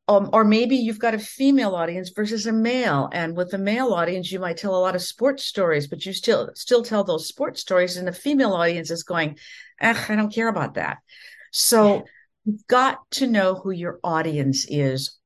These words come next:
Speaker 1: always, and it's always changing. It's ever changing. So really focus on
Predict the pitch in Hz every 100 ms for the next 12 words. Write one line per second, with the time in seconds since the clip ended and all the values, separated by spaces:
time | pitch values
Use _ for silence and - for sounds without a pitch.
0 | _ - 151 143 135 - - 143 - 165
1 | 156 143 - - 170 185 208 226 226 214
2 | - - 185 170 156 139 117 123 135 -
3 | 190 175 180 180 - 120 113 - 135 143
4 | - - - - 202 175 185 220 247 269
5 | 269 269 196 170 175 165 - 156 147 139
6 | 139